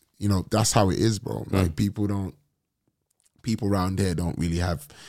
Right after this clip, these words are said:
Speaker 1: that chill. So some of the things that I've learned over time,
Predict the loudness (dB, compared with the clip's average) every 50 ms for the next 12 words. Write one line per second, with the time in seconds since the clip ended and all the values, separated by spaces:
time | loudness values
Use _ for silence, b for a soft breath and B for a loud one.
0 | B B -8 -6 -4 -2 0 2 2 2 2 0 -2 -2 0 0 0 2 2 2
1 | 2 0 0 0 0 0 -2 -2 -4 -6 -6 -4 -2 -2 -2 -2 -4 -4 -4 -4
2 | -6 -4 -2 -2 0 0 -2 -2 -6